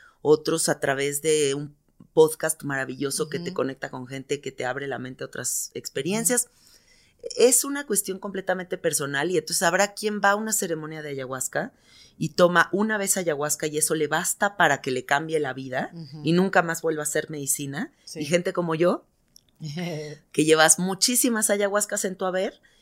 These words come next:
Speaker 1: y no es porque se te haga un vicio ni es porque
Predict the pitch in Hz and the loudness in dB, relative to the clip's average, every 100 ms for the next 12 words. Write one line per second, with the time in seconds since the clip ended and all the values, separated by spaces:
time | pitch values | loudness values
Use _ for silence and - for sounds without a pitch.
0 | _ - 180 190 208 226 220 175 - - | _ -4 -2 0 -2 -6 -6 -8 -2 -2
1 | 156 185 185 185 180 170 170 - 185 170 | 0 -4 -6 -6 -6 -4 0 2 0 -2
2 | 147 143 151 - 170 170 143 | -4 -4 -4 -6 -6 -2 -2